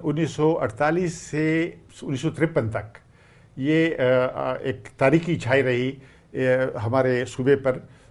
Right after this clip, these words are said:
آ، ایک repression کا دور تھا، بہت سخت، آ، لوگوں کو، آ، کچلنے کا، ڈرانے کا، ٹیرر پھیلانے کا، آ، تو یہ، یہ بھی تھا۔ پھر ساتھ میں تھوڑا سا ایک فیکٹر یہ بھی تھا کہ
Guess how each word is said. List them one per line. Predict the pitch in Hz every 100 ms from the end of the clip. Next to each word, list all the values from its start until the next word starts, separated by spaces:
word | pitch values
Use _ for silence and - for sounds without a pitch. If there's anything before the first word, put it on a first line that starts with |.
| -
آ، | 120 120 123
ایک | 139 117
repression | 135 151 170 170 160
کا | 131 110
دور | 131
تھا، | 127 120
بہت | 135 143
سخت، | - 156 - - - - - - -
آ، | 131 127
لوگوں | 127 131 135
کو، | 135 135 131 127 135
آ، | 127 117 120 113
کچلنے | 139 156 135 139
کا، | 131 123
ڈرانے | 117 113 120 135 139
کا، | 131 120 117 - -
ٹیرر | 131 135 135
پھیلانے | - 117 127 127
کا، | 117 113 110 - - - - - -
آ، | 120
تو | 120 143
یہ، | 143 170 175
یہ | 180 147 143 151
بھی | 170 170
تھا۔ | 147 156 147 - - -
پھر | 185
ساتھ | - 185 185 190
میں |
تھوڑا | 175 170 170
سا | -
ایک | 165 160 147 143 -
فیکٹر | 156 - 135
یہ | 135
بھی | 151 151
تھا | 131 139
کہ | 139 143